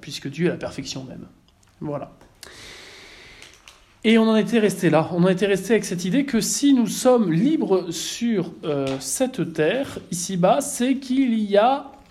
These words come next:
aucun bien qui peut nous rendre totalement heureux.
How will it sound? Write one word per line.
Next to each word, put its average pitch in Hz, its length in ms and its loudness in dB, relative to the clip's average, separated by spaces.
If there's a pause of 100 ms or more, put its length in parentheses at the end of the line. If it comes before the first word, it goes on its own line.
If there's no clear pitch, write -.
(260)
aucun 247 960 0 (360)
bien 196 480 2
qui 247 160 -6
peut 190 160 -4
nous 185 200 0
rendre 214 280 2 (140)
totalement 233 1000 0
heureux. 175 520 0